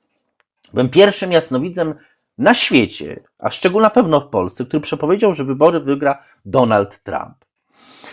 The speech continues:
I mówiłem, że nie wygra kobieta, że Kamala Harris zastąpi Bidena i tak się wydarzyło, że zastąpi Bidena. I zastąpiła i w wyborach, i chyba na jeden czy dwa dni zastąpiła go i była pełniącym obowiązku urzędu prezydenta.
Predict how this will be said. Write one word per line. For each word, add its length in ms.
I 60
mówiłem, 300
że 160
nie 160
wygra 280
kobieta, 500
że 180
Kamala 360
Harris 320
zastąpi 500
Bidena 400
i 80
tak 180
się 140
wydarzyło, 600
że 140
zastąpi 500
Bidena. 500
I 60
zastąpiła 600
i 180
w 80
wyborach, 500
i 60
chyba 280
na 260
jeden 320
czy 140
dwa 200
dni 180
zastąpiła 520
go 120
i 80
była 280
pełniącym 520
obowiązku 500
urzędu 300
prezydenta. 600